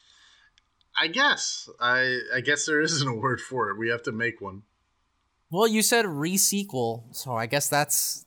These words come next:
Speaker 2: that's what <laughs> it'll be for now.
Speaker 1: I've actually
Speaker 2: Um,
Speaker 1: heard that in reference to the Incredible Hulk movie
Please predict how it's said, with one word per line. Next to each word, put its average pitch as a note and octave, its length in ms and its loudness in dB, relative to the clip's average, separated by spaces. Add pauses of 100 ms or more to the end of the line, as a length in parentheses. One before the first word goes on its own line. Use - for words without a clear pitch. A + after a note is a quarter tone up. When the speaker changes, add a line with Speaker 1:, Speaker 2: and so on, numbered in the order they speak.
(120)
Speaker 2:
that's C#3 320 0
what D3 180 0
<laughs> D#3+ 40 4
it'll G3+ 240 6
be G3 240 4
for F#3 180 -4
now. E3+ 320 -2 (720)
Speaker 1:
I've B3 380 4
actually A3 300 4
Speaker 2:
Um, F#3 60 8
Speaker 1:
heard D#3 320 6
that F#3+ 260 4 (100)
in C3+ 220 2
reference C#3 460 0
to C#3+ 160 0
the C3 140 2
Incredible B2 560 0
Hulk A#2+ 300 -2
movie A2 640 -2